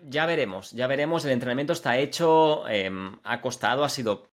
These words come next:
creo que ha sido el más difícil hasta, hasta la fecha por el tema de la climatología, pero estoy satisfecho. Em, que pase lo que tenga que pasar, si conseguimos la marca, la conseguimos, y si no, es lo que he dicho antes. Vayamos a disfrutar, vayamos a pasarlo bien, y si no es,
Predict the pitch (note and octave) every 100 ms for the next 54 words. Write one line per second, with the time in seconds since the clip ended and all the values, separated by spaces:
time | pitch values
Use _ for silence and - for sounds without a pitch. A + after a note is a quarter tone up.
0 | _ _ _ - G#2+ A2 A#2 A#2 G2+ G#2
1 | G#2 A2 A2 A2 G#2 A2+ G2 - A2 G#2
2 | G2+ A2 G#2+ G2+ - - A#2 G#2 G2+ A#2
3 | A#2 A#2 G2+ G#2+ G#2 G2+ F#2+ - C#3+ E3+
4 | E3+ - - - - _ _ _ _ G#2
5 | G2+ - A2+ A#2 - - - - - -
6 | G#2 F#2+ G2+ G2+ G2+ G2+ G2+ A2 - A#2+
7 | C#3 A#2+ G#2 F#2 F#2 - - B2+ D3 D#3+
8 | C#3 - G2+ G2+ G2 G2 G#2 A#2 A#2+ G#2+
9 | G#2 G2+ G2 F#2+ F#2 - F2+ A#2+ C#3 B2+
10 | - F#2+ G2 A2 F#2+ E2+ C2 C2 - -
11 | _ _ _ _ _ - G#2 A#2+ D3 C#3
12 | G#2 F#2+ G2+ F#2 G2 B2+ F3 E3 F2+ G2+
13 | G#2+ - - - F2 G2 C3+ F#3 - -
14 | G#2+ - F2+ G#2 A#2 G#2+ F#2+ - - _